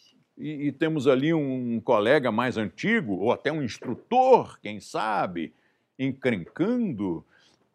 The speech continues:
Ao fazer essa observação, essa, essa, ao censurar a atitude do outro, censurar silente, ou se for necessário até às vezes falar com ele mesmo, "Ô, companheiro,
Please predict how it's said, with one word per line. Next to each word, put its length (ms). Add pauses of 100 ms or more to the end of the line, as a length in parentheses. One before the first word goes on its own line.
(280)
Ao 180
fazer 320
essa 220
observação, 880
essa, 380
essa, 340
ao 140
censurar 880
a 40
atitude 580
do 140
outro, 380
censurar 560
silente, 840 (380)
ou 160
se 120
for 160
necessário 580
até 280
às 100
vezes 640 (540)
falar 340
com 160
ele 200
mesmo, 420
"Ô, 160
companheiro, 640